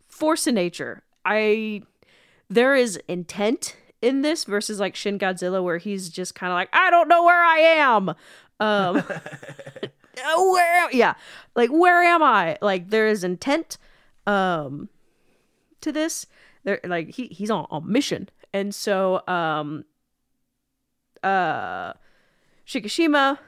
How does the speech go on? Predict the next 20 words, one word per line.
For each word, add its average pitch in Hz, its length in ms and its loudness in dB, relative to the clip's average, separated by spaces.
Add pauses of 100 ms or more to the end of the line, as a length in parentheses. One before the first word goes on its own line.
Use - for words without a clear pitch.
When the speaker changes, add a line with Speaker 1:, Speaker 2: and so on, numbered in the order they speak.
(500)
Speaker 1:
uh, 180 280 -2
is 170 180 -6
looking 202 400 -6
for 143 260 -10
her - 180 -8
in 165 200 -8
Ginza, 135 420 -12
'cause - 80 -20
he's - 200 -16
like, 110 140 -16
"I 147 100 -8
need 170 120 -6
to 165 60 -10
find 123 220 -10
Noriko." 214 420 -8 (440)
And 202 200 -2
so 175 580 0 (320)
they, 185 280 -4
he - 160 -8
find, 214 360 -2